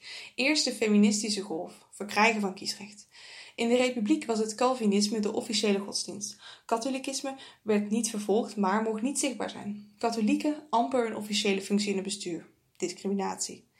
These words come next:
In de grondwet van achttien achtenveertig werd de scheiding van kerk en staat later bevestigd.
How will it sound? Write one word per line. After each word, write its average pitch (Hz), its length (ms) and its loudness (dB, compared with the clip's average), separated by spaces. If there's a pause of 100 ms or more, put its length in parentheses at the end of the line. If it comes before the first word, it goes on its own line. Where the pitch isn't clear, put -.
(340)
In 226 100 0
de 214 80 4
grondwet 302 480 2
van 208 200 -4
achttien 254 340 0
achtenveertig 208 640 0
werd 214 120 -4
de 220 60 0
scheiding 254 440 4
van 208 160 0
kerk 233 280 -2
en 214 140 -2
staat 196 380 -2
later 185 280 -2
bevestigd. 185 640 -8